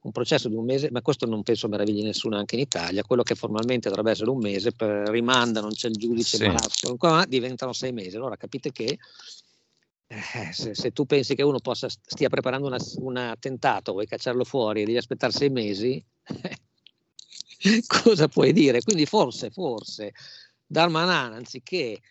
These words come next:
Speaker 1: dire, eh,
Speaker 2: Mm.
Speaker 1: al Parlamento "dobbiamo cambiare ste leggi", si è un po' difeso, tra virgolette, dicendo, facendo un grafico trompeuse, che vuol dire che... che
Speaker 2: Ingannatore.
Speaker 1: che,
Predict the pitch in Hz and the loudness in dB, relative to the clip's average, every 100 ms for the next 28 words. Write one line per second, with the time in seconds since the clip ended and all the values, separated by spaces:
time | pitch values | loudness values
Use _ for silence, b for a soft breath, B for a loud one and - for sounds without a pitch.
0 | _ _ 135 151 123 107 104 98 - - | _ _ -4 -2 -2 -2 -6 -8 -16 -16
1 | 127 123 - - 113 95 67 - - 135 | -16 -16 -16 -6 -2 -2 -4 -14 -10 -4
2 | 127 135 139 151 131 107 - 104 98 95 | 2 4 4 4 2 0 -4 -4 -4 -8
3 | 87 - - - - - 143 - 113 143 | -12 -16 -20 -20 -12 -8 -6 -6 -2 -2
4 | - 156 127 92 98 107 170 - _ b | -2 -2 -2 -4 -6 -6 -8 -10 _ b
5 | b b _ _ _ _ _ - - 170 | b b _ _ _ _ _ -8 2 4
6 | 175 - 190 165 - 165 117 151 143 98 | 4 2 0 0 -6 -8 -6 -10 -12 -10
7 | 110 123 143 92 - - 135 151 101 120 | -8 -6 -6 -8 -14 -8 -6 -6 -10 -14
8 | 101 90 92 120 120 101 95 - 104 98 | -12 -12 -4 0 0 0 -2 -6 -8 -8
9 | 123 101 - 120 107 117 104 - 131 131 | -8 -8 -8 -8 -4 -2 -2 -2 -4 -2
10 | 127 117 104 110 113 - 92 92 98 101 | 0 2 2 0 -2 -2 -4 -2 0 0
11 | 104 98 98 92 90 90 - 98 110 107 | 0 -4 -6 -6 -6 -8 -10 -2 2 4
12 | 107 104 92 82 85 | 4 2 0 0 -2